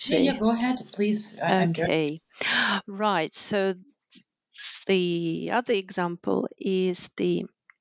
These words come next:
Speaker 2: um, traditional English ballad, the, uh, which is called King John and the Bishop.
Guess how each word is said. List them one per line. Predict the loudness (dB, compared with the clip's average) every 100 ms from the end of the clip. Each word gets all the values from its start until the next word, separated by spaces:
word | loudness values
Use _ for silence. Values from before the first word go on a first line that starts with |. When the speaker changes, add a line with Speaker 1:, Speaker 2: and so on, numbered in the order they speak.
| _ -20 _ _ -6 -4 -2
Speaker 2:
um, | 0 2 0 0 -2 -4 -8 -16 -20 _ _ _ _ _
traditional | -4 -2 0 0 0 -2 -2 -2 -4 _ _ _ _ _ -20 -20 _
English | -2 0 0 0
ballad, | 0 0 0 -2 -8 -12 -10 -8 -10 -14 -20 _ -8
the, | 2 2 2 _ _ _ _ _ _ _ _
uh, | -2 0 0 -2 -2 -2
which | 0 0 -2
is |
called | -2 0 0 -2 -6 0
King | 0 0
John | 0 0 0 -2
and | -4 -4
the | -4
Bishop. | 0 0 2 0 -2